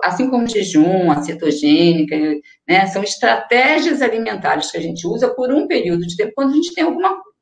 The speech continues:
questão ali pra resolver, é uma resistência insulínica, que você quer mudar a via metabólica, que você quer tirar o paciente do platô.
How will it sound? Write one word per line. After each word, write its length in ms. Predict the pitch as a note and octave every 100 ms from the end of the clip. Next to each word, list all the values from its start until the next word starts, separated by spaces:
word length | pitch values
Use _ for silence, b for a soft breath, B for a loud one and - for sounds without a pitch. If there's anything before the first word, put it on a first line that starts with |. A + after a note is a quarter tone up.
| _
questão 420 | C4+ - C#4 C#4
ali 200 | B3 B3
pra 140 | A3
resolver, 600 | A3 A3+ A#3 G#3 G3+ F#3 B B B -
é 20 |
uma 120 | E3
resistência 560 | D#3+ D#3+ - C#3+ D3 F3
insulínica, 800 | E3+ A#3 E3 F3 F3+ E3 D#3 -
que 380 | - - _ -
você 100 | E3+
quer 160 | E3+
mudar 280 | F3 F3 D#3
a 40 | D3+
via 200 | D3+ C#3+
metabólica, 720 | D#3 D3 E3 - D3 D3 D3
que 80 | D3
você 140 | -
quer 120 | D3 D3+
tirar 260 | D3 D3+
o 60 | D3+
paciente 460 | D#3 - C#3+ C#3+
do 140 | D3 -
platô. 500 | - - - D4 -